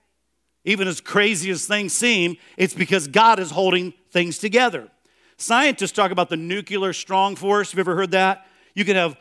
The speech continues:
positively charged particles in the nucleus of an atom, and yet when you put the two poles together, when they positive-, positively are charged, they repel. And yet an atom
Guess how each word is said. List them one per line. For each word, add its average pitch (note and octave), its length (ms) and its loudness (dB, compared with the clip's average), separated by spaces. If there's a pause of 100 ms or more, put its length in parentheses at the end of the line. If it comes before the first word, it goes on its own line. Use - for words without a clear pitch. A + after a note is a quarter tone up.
(120)
positively F#3+ 540 2
charged F#3 400 -2
particles G#3+ 540 0
in E3 80 -8
the D3+ 80 -6
nucleus F#3 460 -6
of C#3+ 80 -10
an D3 80 -6
atom, G3+ 420 2 (300)
and E3 100 -2
yet G3 160 0
when F3+ 100 -4
you F3+ 120 -2
put - 180 -4
the - 80 -10
two G#3+ 220 -8
poles G3 420 -2
together, F#3+ 560 0
when F3 120 -6
they D#3+ 100 0
positive-, E3+ 720 -4 (120)
positively F3 560 -2
are C#3+ 60 -8
charged, F#3+ 500 -2
they F3 140 0
repel. F3+ 640 -2 (680)
And G3+ 220 0 (200)
yet G#3 220 2
an G3 160 0
atom F#3+ 480 2